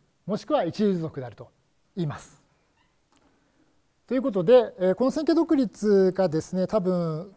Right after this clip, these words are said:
あのー、線形代数においては一番大事な概念の一つだと思います、個人的には。あのー、そうですね、多分少なくともこの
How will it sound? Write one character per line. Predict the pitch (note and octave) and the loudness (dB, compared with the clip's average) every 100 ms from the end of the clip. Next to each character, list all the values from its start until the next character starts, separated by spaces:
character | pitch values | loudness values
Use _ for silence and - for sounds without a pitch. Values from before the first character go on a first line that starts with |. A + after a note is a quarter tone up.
| - | -12
あ | D#3+ | -8
の | D#3+ D#3 D#3 D3+ D#3+ _ _ _ _ _ _ _ _ _ _ | -6 -8 -8 -10 -12 _ _ _ _ _ _ _ _ _ _
ー、 | - | -2
線 | C4 | 2
形 | D4+ | 4
代 | D4+ | 4
数 | A#3 | 4
に | A3+ | 0
お | F3+ | -4
い | |
て | E3+ | -4
は | D#3+ | -6
一 | D#3 - | -6 -6
番 | B3+ C#4 C4+ C4 B3+ | -4 -2 -4 -6 -6
大 | A#3 A#3+ | -4 -4
事 | A3+ | -4
な | G#3+ | -4
概 | A3+ A3 | -4 -4
念 | G#3+ G#3 F#3+ - | -6 -8 -10 -10
の | G3 A#3 G#3 - _ _ | -6 -4 -6 -12 _ _
一 | - A3+ | -6 -6
つ | G3+ | -2
だ | F#3 | -4
と | F3+ | -4
思 | D#3 D3+ | -8 -8
い | |
ま | C#3+ | -12
す、 | - _ | -16 _
個 | - | -8
人 | D#3 D#3 | -8 -8
的 | D#3+ D#3+ | -8 -8
に | D3 | -10
は。 | B2+ - _ _ _ - | -12 -16 _ _ _ -16
あ | D#3 | -14
の | D3+ D3 C#3+ C#3 C#3 C#3 C3+ C#3 _ _ _ _ _ _ _ | -12 -12 -12 -12 -12 -12 -14 -16 _ _ _ _ _ _ _
ー、 | - | -12
そ | E3 | -12
う | |
で | B2+ | -12
す | D3+ | -12
ね、 | F3 D3 - _ _ _ _ _ | -12 -12 -16 _ _ _ _ _
多 | A3 | -10
分 | F3 E3+ | -8 -10
少 | - | -10
な | A3 | -10
く | |
と | G#3 | -8
も | A#3 | -6
こ | G#3 | -6
の | F#3+ F3+ F3 | -6 -8 -10